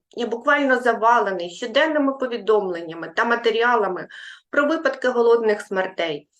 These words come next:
набрякання та захворювання від голоду. Останні дні все частіше надходять повідомлення про трупоїдство та людожерство.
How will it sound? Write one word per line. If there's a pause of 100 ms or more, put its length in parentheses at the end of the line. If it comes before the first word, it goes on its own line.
(120)
набрякання
та
захворювання
від
голоду. (300)
Останні
дні
все
частіше
надходять
повідомлення (100)
про
трупоїдство
та
людожерство.